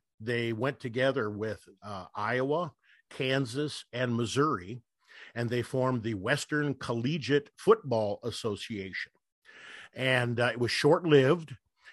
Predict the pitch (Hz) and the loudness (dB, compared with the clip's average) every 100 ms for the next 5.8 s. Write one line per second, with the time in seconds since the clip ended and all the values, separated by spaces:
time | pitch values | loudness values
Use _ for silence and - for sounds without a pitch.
0 | _ _ 120 117 113 117 131 - 139 135 | _ _ -8 -6 -6 -2 -2 2 4 4
1 | 117 131 131 151 160 - 147 127 127 135 | 4 2 2 0 0 2 4 6 6 4
2 | 110 113 - - 233 196 117 127 180 - | 2 -4 -4 0 2 4 4 2 0 -2
3 | _ _ - - - 120 117 92 156 202 | _ _ -20 -20 -8 0 2 4 4 6
4 | 123 123 127 113 - 104 107 165 190 143 | 4 0 -2 -6 -12 -6 2 2 4 2
5 | 127 113 107 95 101 92 101 139 | 2 2 -2 -4 -6 -6 -4 -6